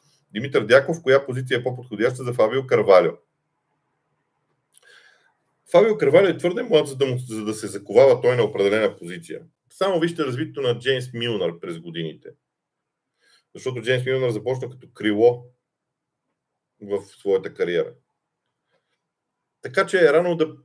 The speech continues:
поставяме позиция на Фабио Карвалио. Той е млад и трябва да се научи да играе на всяка една позиция, на която може да играе.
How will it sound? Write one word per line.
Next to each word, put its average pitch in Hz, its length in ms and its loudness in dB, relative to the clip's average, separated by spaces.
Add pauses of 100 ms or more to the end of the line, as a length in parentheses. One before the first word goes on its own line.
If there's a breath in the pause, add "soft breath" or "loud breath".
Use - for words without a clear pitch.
(600)
поставяме 131 600 0
позиция 123 420 -6
на 95 100 0
Фабио 85 320 -2
Карвалио. 82 380 -2 (100)
Той 156 180 6
е 123 80 -6
млад 135 240 2 (760)
и 127 140 -18
трябва 139 180 0
да 139 60 -8
се 139 60 -6
научи 135 200 -6
да 127 80 -6
играе 135 220 0
на 131 100 -2
всяка 127 260 -4
една 127 180 -2
позиция, 120 300 -14
на 107 100 -8
която 117 260 -4
може 101 420 2 (220)
да 76 120 -16
играе. 71 340 -6